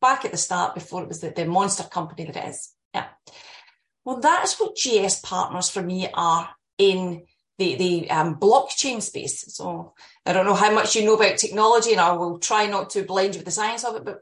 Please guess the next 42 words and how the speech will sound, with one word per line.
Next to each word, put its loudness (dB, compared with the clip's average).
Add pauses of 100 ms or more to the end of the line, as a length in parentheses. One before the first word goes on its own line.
(100)
blockchain -2
is -4 (400)
the -2
next -2
evolution -2
of -6 (120)
what, -4
where -4
technology -4
is -2
going. -6
I'm -4
sure -2
our, -6
our -8
techie -4
people -4
on 4
the, -2
the, 0
the, 0
the -4
call 6
can, 0 (600)
um, 6
attest 0
to 2
that. 4 (320)
But 0
everything 0
is -4
moving -2
to -14
this -4
Web -2
three -12
point -2
oh, 2 (200)
metaverse, 2
blockchain, -2
et -10
cetera. -8